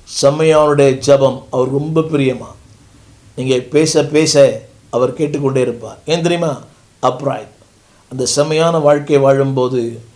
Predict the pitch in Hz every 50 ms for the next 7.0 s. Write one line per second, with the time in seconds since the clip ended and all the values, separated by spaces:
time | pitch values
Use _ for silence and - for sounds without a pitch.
0 | _ _ _ _ _ _ _ - 143 156 151 151 147 143 135 143 139 139 139 139
1 | 127 120 123 - - _ _ - 127 139 151 147 139 135 135 135 131 131 127 131
2 | - 131 127 123 127 135 113 117 123 117 113 120 139 147 190 220 - - 180 180
3 | 180 160 180 - 185 170 175 175 165 160 156 156 151 143 147 151 156 151 139 135
4 | 139 - - - - _ _ _ _ _ _ _ _ _ _ _ _ _ - 123
5 | 127 127 120 110 113 - - - _ _ _ _ _ _ 117 117 123 117 131 147
6 | 175 170 160 160 151 139 160 156 160 160 160 156 147 135 127 131 123 120 120